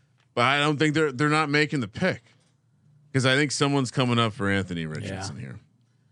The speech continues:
Speaker 1: And, you know, in the scenario we kinda talked about where Indy trade or someone trades up to two, maybe it's Indy, then Houston comes back up to three. I certainly think there's gonna be a trade up to three for a quarterback.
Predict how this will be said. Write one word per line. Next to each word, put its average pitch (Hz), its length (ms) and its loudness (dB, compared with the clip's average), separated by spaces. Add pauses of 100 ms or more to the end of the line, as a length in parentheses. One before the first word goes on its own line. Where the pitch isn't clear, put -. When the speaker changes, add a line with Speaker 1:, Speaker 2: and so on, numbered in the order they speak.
(220)
Speaker 1:
And, 107 760 2
you 123 120 2
know, 110 200 2
in 131 160 2
the 139 60 2
scenario 135 640 2
we 120 140 2
kinda 120 320 0
talked 117 380 0
about 110 400 2
where 104 280 2
Indy 117 400 2
trade 113 340 2
or - 20 -4
someone 143 320 2
trades 131 260 2
up 120 120 -2
to 120 80 -2
two, 123 260 2
maybe 113 240 2
it's 110 120 -2
Indy, 113 280 2
then 95 160 0
Houston 110 360 0
comes 107 280 -2
back 110 360 0
up 107 180 -4
to 107 120 -2
three. 107 640 0 (800)
I 135 120 4
certainly 180 480 2
think 143 260 0
there's 127 200 0
gonna 127 140 2
be 113 140 2
a 104 40 0
trade 117 360 0
up 110 140 -2
to 110 100 -4
three 110 300 0
for 110 300 0
a 101 60 -2
quarterback. 110 640 0